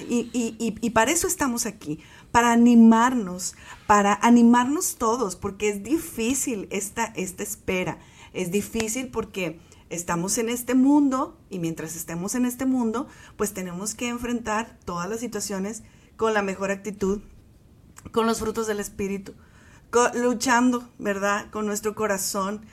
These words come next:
haciendo guerra espiritual, y bueno, usando toda la cantidad de recursos que el Señor ha puesto en su palabra.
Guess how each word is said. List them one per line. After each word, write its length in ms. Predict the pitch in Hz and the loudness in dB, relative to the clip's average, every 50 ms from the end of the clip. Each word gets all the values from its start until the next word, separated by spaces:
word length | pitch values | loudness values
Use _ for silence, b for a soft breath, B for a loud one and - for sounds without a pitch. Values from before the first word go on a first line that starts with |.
| B B B | B B B
haciendo 640 | B 220 226 233 - - 254 240 233 247 247 247 240 | B -2 -2 -2 -2 -4 -2 0 0 2 2 2 4
guerra 220 | 226 220 226 220 220 | 4 4 4 4 2
espiritual, 760 | 220 220 - 240 233 202 196 - 208 202 190 196 202 208 b b b b b b - | -2 -4 -4 -4 -4 -4 -4 -4 -4 -4 -2 -4 -6 -10 b b b b b b -6
y 140 | - 226 226 | -4 -4 -2
bueno, 360 | 202 240 247 262 262 226 214 - | 0 0 0 0 -2 -4 -6 -6
usando 500 | 214 220 - - 269 262 269 277 269 269 | -4 -2 0 0 0 0 0 0 -2 -2
toda 280 | - 277 277 294 330 | -2 0 0 0 0
la 120 | 349 302 285 | 0 -2 -2
cantidad 380 | 262 247 226 214 214 214 214 | -2 -4 -2 0 0 0 0
de 60 | 226 | 0
recursos 440 | 240 233 220 - 208 208 202 220 - | -2 -4 -6 -6 -8 -8 -8 -8 -10
que 100 | - - | -10 -10
el 60 | 208 | -10
Señor 260 | - 196 185 180 170 185 | -8 -8 -8 -8 -8 -8
ha 100 | 196 - | -10 -10
puesto 200 | 202 190 196 208 | -12 -10 -10 -8
en 60 | 208 | -8
su 100 | 214 208 | -8 -10
palabra. 440 | - 175 165 165 160 160 165 165 | -8 -8 -6 -6 -6 -6 -8 -10